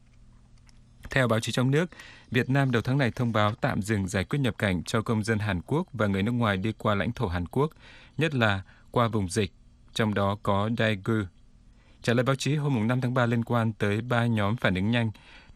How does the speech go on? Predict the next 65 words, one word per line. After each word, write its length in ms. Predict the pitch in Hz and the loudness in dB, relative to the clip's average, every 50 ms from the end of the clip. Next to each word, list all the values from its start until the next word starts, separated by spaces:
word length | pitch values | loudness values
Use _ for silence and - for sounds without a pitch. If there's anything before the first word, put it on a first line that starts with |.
| - - - - | -20 -14 -6 -2
người 120 | 120 117 | -2 0
phát 140 | - 165 160 | 2 2 2
ngôn 260 | 147 139 135 127 131 | 2 2 2 2 2
Bộ 100 | 123 113 | 0 0
Ngoại 140 | 104 104 104 | 0 0 0
giao 120 | 104 123 | -2 -2
Việt 140 | 101 110 - | -2 -2 -2
Nam 220 | 110 117 113 113 113 | 0 0 0 0 0
Lê 180 | 110 117 117 | 0 0 0
Thị 140 | - - 101 | -2 -4 -4
Thu 140 | - 123 117 | -4 -4 -4
Hằng 260 | 107 107 104 95 92 | -2 -2 -2 -2 0
nói 140 | 95 101 110 | -2 -2 0
rằng 240 | - 120 98 90 85 - - - - - - - | 0 0 0 0 -2 -6 -12 -20 -20 -16 -8 -4
các 80 | - 175 | -2 0
yêu 100 | 151 135 | 0 0
cầu 280 | - - 127 107 101 95 | 0 0 0 0 0 0
của 140 | - 101 90 | -2 -4 -4
phía 140 | - 127 | -2 -2
Hàn 180 | 131 127 107 92 | -2 0 -2 -2
Quốc 260 | - - 139 165 180 _ - - | -2 -2 -2 -2 -2 _ -10 -10
do 240 | 110 104 120 113 110 | -4 0 0 0 0
các 140 | - 139 123 | -2 -2 -4
cơ 100 | 131 120 | -4 -2
quan 200 | - 120 113 110 | -2 -2 -2 -2
chức 160 | - 139 135 | -2 -2 -2
năng 180 | 131 120 113 | 0 0 2
liên 140 | 113 113 113 | 0 0 0
quan 200 | - 113 110 107 | 0 0 -2 0
của 100 | - 104 | -2 -2
Việt 160 | 85 92 87 - - | -2 -2 -4 -2 -2
Nam 200 | 107 107 104 98 | 0 0 0 -2
trực 300 | - - 110 - - - | -4 -6 -6 -6 -4 -2
tiếp 140 | 135 139 135 | -2 -2 -2
trao 180 | - - 110 104 | 0 -2 0 0
đổi 200 | 101 104 92 85 | 0 -2 -2 -2
và 240 | 78 - 92 87 85 | -2 -4 -4 -4 -4
xử 200 | - - 98 85 | -4 -4 -4 -2
lý. 280 | 82 90 90 101 139 - - - - - - - - - - - - - | -2 -2 -2 -4 -6 -8 -12 -20 -20 -20 -20 -20 -20 -20 -20 -12 -4 -4
Việt 140 | 131 117 | -2 0
Nam 220 | 123 139 139 131 123 | 0 0 0 0 0
vẫn 140 | 127 151 143 | -2 -4 -2
thường 180 | - 117 107 | -2 -2 -2
xuyên 260 | - - 127 123 117 | -2 0 0 0 0
chia 140 | - - 120 | 0 -2 -2
sẻ 160 | - - 104 | -2 -2 -2
thông 180 | - - 113 117 | -2 0 -2 -2
tin 280 | - 117 113 107 107 101 | 0 0 0 0 0 0
và 140 | 101 98 | -2 -2
sẵn 160 | - - 117 123 | -2 -2 -2 -2
sàng 200 | - 123 98 82 | 0 -2 -2 -2
phối 160 | - 104 113 | -2 -2 -2
hợp 200 | 123 131 113 - - - - | 0 -2 -2 -4 -6 -6 -4
tạo 140 | 110 98 95 | -2 -2 0
điều 140 | 98 104 101 | 0 -2 -2
kiện 300 | - - 110 98 - 95 | -2 -2 -2 0 0 -2
để 100 | 98 92 | -2 -2
Hàn 200 | 90 95 92 - | -2 -2 -4 -2
Quốc 260 | - 131 160 165 - | -2 -4 -4 -2 -2
thực 160 | - 104 - | -6 -6 -2
hiện 280 | 107 110 98 - 90 107 | -2 -4 -4 -2 -2 -2
bảo 140 | 95 92 | -2 0
hộ 140 | 87 101 90 | 0 -2 -4
công 220 | 87 - 113 107 104 | -2 -2 -2 -2 0
dân 240 | 117 117 107 104 | 0 0 0 0